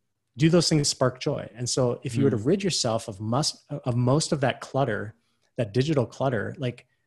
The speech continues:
Speaker 1: could you, like, the question I pose is, could you be more creative, or could you output more creatively if you sort of, like,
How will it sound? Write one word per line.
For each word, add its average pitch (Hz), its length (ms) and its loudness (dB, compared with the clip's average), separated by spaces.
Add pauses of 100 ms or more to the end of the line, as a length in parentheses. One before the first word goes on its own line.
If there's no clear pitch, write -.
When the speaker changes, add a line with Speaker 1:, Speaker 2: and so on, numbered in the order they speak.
(360)
Speaker 1:
could 196 320 0
you, 165 600 4 (520)
like, 143 240 0
the 131 140 4
question 185 380 -2
I 131 100 4
pose 127 440 0
is, 117 280 -4
could - 340 -6
you 160 80 0
be 135 160 0
more 120 220 0
creative, 156 580 -2
or 131 160 -4
could 127 240 -2
you 127 260 2
output 139 420 -2
more 165 500 -4
creatively 156 680 0 (320)
if 160 220 4
you 151 420 2 (760)
sort 170 180 6
of, 147 80 2
like, 127 200 4